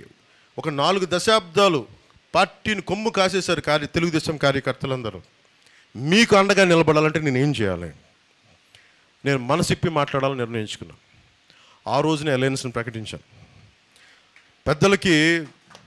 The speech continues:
మన భారతీయ జనతా పార్టీ పెద్దలకు కూడా తెలియజేశాను. అదేదో నిజంగా ప్ర-, మనకు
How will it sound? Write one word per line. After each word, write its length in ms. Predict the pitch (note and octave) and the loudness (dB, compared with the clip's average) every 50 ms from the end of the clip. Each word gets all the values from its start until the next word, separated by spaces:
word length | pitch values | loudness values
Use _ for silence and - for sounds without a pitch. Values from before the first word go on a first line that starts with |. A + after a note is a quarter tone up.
| - - G#2+ | -18 -10 -8
మన 120 | C3+ E3 | -4 -4
భారతీయ 400 | D#3+ B2 C3 C#3+ F3 F3 F3+ G3 | -2 0 2 2 2 2 2 0
జనతా 220 | E3+ F#3 F#3 F3 F3 | 0 0 2 4 4
పార్టీ 160 | F3 F3 E3+ - - | 4 4 2 0 -2
పెద్దలకు 280 | D#3+ D#3 F3 F3 E3+ | 0 2 2 2 2
కూడా 140 | E3+ F3+ E3+ | 2 0 0
తెలియజేశాను. 640 | - E3 E3 F#3 F#3+ D#3+ E3 D#3 - - C3 G#2 - _ - _ _ _ _ _ _ _ _ _ _ _ _ _ _ _ _ - | 0 0 0 0 2 2 0 -2 -2 -4 -8 -10 -10 _ -20 _ _ _ _ _ _ _ _ _ _ _ _ _ _ _ _ -8
అదేదో 240 | A#2+ C#3+ D3+ D#3+ E3 C3+ A2 _ _ _ _ _ _ _ - | -6 -4 -2 -2 -4 -6 -6 _ _ _ _ _ _ _ -8
నిజంగా 320 | D3 D3+ G#3+ G#3+ G#3 G#3 F#3+ E3 | -2 0 0 0 2 0 0 0
ప్ర-, 260 | - - - B2 A2+ A2+ A#2 | -2 -4 -6 -4 -4 -4 -4
మనకు 180 | C#3+ C#3+ D3 - | -2 -4 -2 0